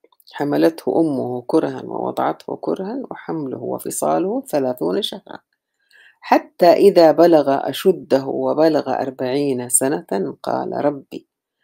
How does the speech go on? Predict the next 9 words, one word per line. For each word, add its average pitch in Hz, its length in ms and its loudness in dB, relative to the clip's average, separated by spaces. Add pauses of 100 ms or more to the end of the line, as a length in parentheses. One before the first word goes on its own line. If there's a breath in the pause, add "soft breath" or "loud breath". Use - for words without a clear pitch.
(380 soft breath)
أوزعني 143 800 4
أن 135 140 -2
أشكر - 480 -8
نعمتك 135 640 -4
التي 139 560 -4
أنعمت 135 560 -6
علي 131 520 0
وعلى 127 480 0
والدي، 135 720 0